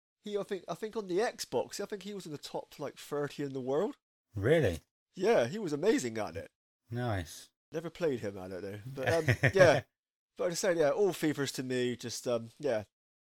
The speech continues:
Speaker 1: depends on what console. Like, I mean, like, fifa, like, on the Mega Drive, to me, they, they were, like, um, it's a different angle then as well. It was kinda like
Speaker 2: Mm.
Speaker 1: Dying Light Up. You sort of, uh,
Speaker 2: Yeah.
Speaker 1: yeah. I remember as well, um,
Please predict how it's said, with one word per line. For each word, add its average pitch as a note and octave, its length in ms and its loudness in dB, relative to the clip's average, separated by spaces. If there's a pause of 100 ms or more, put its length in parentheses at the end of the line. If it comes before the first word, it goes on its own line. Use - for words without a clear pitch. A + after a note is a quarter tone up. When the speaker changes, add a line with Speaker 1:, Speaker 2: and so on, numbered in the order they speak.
Speaker 1:
depends B2+ 280 -8
on A2+ 100 -6
what A2+ 180 -6
console. A#2+ 580 -4
Like, A#2 280 -2
I D3 40 -4
mean, C#3 200 -4
like, B2 140 -4
fifa, C3+ 460 -4
like, A#2 160 -2
on A#2 80 -6
the A2 60 -8
Mega A#2 280 -2
Drive, G#2 360 -8
to C3+ 80 -6
me, A#2+ 160 -4
they, A#2+ 200 -2 (120)
they D3+ 120 4
were, B2+ 120 0
like, A#2+ 240 -2
um, B2 220 -2
it's D#3+ 100 -6
a D#3+ 60 -8
different E3 320 -2
angle C#3 360 0
then A2 220 -4
as A2+ 120 -8
well. C3 220 2
It A2+ 40 0
was A#2+ 100 -4
kinda E3+ 200 -2
like C#3 220 2
Speaker 2:
Mm. - 40 -18
Speaker 1:
Dying C#3+ 280 0
Light C3+ 260 -4
Up. D#3+ 200 2 (440)
You B2+ 80 -10
sort B2+ 200 -6
of, B2+ 80 -4
uh, - 20 -4
Speaker 2:
Yeah. G2+ 560 2 (280)
Speaker 1:
yeah. C3+ 280 2 (500)
I C#3 60 2
remember D3+ 380 2
as B2+ 120 0
well, C#3 300 6
um, C3 260 2